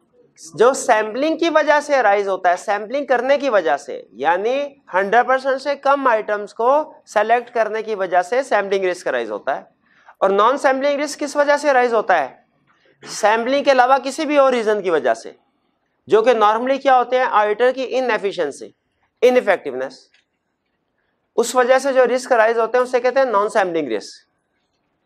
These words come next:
इसमें हमें दो information उसने दी, एक कहा first year of audit, और एक कहा small entity है, Charity organization normally small होते हैं, Small entity। अच्छा, अब small entity की वजह से मुझे बताइए,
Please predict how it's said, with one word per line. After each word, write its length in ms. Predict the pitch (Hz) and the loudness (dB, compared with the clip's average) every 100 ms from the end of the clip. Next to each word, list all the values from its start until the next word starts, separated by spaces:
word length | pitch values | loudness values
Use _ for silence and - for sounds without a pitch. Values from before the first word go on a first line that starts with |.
| _ _ _ _ - | _ _ _ _ -2
इसमें 340 | 233 285 285 294 | 0 2 4 4
हमें 340 | 277 285 214 | 4 2 4
दो 140 | 214 | 4
information 600 | 277 294 294 277 277 277 | 4 2 0 2 0 0
उसने 260 | 269 262 247 | -2 0 0
दी, 280 | 165 135 - - | 0 -6 -4 2
एक 220 | 240 262 | 2 4
कहा 260 | 277 294 294 | 0 0 0
first 260 | 277 277 | -2 0
year 160 | 277 269 | 0 2
of 120 | 247 | 2
audit, 260 | 180 143 110 _ _ _ _ _ _ _ - - _ _ - | 0 -2 -10 _ _ _ _ _ _ _ -20 -20 _ _ 0
और 80 | 233 | 4
एक 160 | 262 269 | 4 4
कहा 180 | 262 | 2
small 640 | 285 - 208 196 214 220 196 - _ _ _ - | 0 -4 0 4 4 2 -2 -12 _ _ _ -2
entity 380 | 165 143 131 131 | -2 -2 -4 -4
है, 220 | 120 _ _ _ | -6 _ _ _
Charity 340 | 165 175 180 202 | 0 2 2 0
organization 580 | 190 190 185 175 190 | 0 -2 -6 -6 -4
normally 300 | 175 156 180 | -2 -2 -2
small 320 | 190 156 120 120 | -6 -2 -2 -2
होते 200 | 113 139 | -6 -10
हैं, 200 | - - _ _ _ _ - | -10 -18 _ _ _ _ -16
Small 400 | - 226 220 202 | -4 2 4 4
entity। 360 | 160 113 82 - _ _ _ _ _ _ _ _ | 2 0 -8 -10 _ _ _ _ _ _ _ _
अच्छा, 180 | - 285 | -2 0
अब 120 | 262 | 0
small 640 | 208 - 214 202 226 294 311 | -2 -6 2 4 4 4 2
entity 380 | 294 254 311 | 2 0 -2
की 120 | 269 302 | 0 2
वजह 320 | 262 254 269 | 4 4 2
से 320 | 277 285 285 | 2 2 2
मुझे 260 | 269 262 254 | 2 0 0
बताइए, 800 | 185 165 139 139 185 247 262 | 0 0 0 0 -2 -2 -4